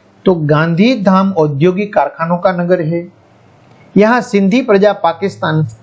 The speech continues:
से आकर बस गई है। सुल्तान पर सवार खड़क सिंह ने बाबा भारती से क्या कहा? सुल्तान पर सवार खड़क सिंह ने बाबा भारती से कहा कि अब यह घोड़ा मैं आपको न दूंगा।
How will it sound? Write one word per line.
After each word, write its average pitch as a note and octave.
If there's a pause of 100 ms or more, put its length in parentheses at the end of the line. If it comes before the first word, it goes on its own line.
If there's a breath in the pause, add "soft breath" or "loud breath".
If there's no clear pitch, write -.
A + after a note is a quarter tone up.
(180)
से F3+
आकर D3
बस C#3+
गई B2
है। G#2+ (1400 loud breath)
सुल्तान G#3+
पर A3+
सवार G3+
खड़क G3
सिंह F3
ने F#3
बाबा D#3+
भारती C#3
से F3+
क्या F3+
कहा? C3 (540 soft breath)
सुल्तान F#3
पर G3
सवार D#3
खड़क F3+
सिंह D#3
ने D3+
बाबा C3+
भारती B2+
से C#3+
कहा C#3
कि C#3
अब C#3+
यह C#3
घोड़ा B2+
मैं C3
आपको F3 (260)
न C#3
दूंगा। G#2